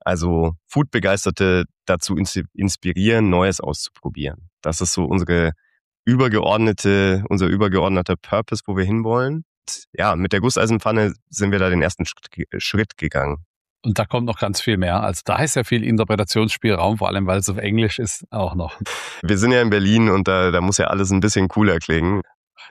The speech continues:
Speaker 2: Also in Augsburg hätte es wie geheißen, da wär's dann, äh, Richtung ins, ins Fränkische gegangen.
Speaker 1: Ja, genau, so ins Schwäbische, so ein bisschen.
Speaker 2: Ja.
Speaker 1: Ja, äh, wahrscheinlich.
Speaker 2: Okay. Und, äh, für die,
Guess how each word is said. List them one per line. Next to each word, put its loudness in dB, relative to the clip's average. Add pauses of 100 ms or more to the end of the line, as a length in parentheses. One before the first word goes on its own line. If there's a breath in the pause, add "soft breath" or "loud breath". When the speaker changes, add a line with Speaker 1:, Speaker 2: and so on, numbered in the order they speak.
Speaker 2:
Also -4
in -2
Augsburg -2
hätte 0
es -2
wie 2
geheißen, -4
da -8
wär's -4
dann, -4
äh, -10
Richtung -6
ins, -4
ins -8
Fränkische -2
gegangen. -6 (500 soft breath)
Speaker 1:
Ja, 4
genau, 2
so 2
ins 2
Schwäbische, 2
so -2
ein 0
bisschen. -4
Speaker 2:
Ja. 2
Speaker 1:
Ja, - (120)
äh, -4 (160)
wahrscheinlich. -2 (480 soft breath)
Speaker 2:
Okay. -6 (340 loud breath)
Und, -2
äh, -8
für -4
die, 2